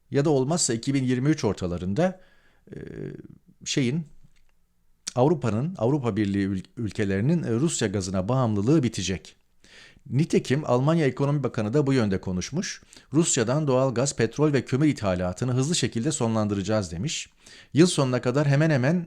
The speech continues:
e, petrol, e, konusunda hiç ihtiyacımız kalmayacak. Doğal gaz konusundaysa," diyor, "iki bin yirmi dört ortalarında büyük oranda kendi kendine yetecek duruma geleceğiz." O açıdan o,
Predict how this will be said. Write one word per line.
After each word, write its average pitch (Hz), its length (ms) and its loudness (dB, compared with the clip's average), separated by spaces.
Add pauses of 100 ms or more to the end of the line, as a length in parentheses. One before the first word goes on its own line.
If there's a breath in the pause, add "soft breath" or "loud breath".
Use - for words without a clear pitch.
(120)
e, 113 360 -4
petrol, 135 380 2
e, 98 440 -8
konusunda 117 440 -2
hiç 156 160 2
ihtiyacımız 110 520 0
kalmayacak. 110 580 -2
Doğal 165 240 4
gaz 147 160 4
konusundaysa," 127 800 0
diyor, 147 300 0 (360 loud breath)
"iki 147 280 0
bin 175 180 6
yirmi 143 340 2
dört 185 300 2
ortalarında 117 680 0
büyük 185 220 2
oranda 120 320 -2
kendi 143 300 -2
kendine 120 300 -2
yetecek 117 380 -4
duruma 113 200 -4
geleceğiz." 107 520 0 (720 soft breath)
O 139 100 2
açıdan 139 420 -2 (120)
o, 143 300 2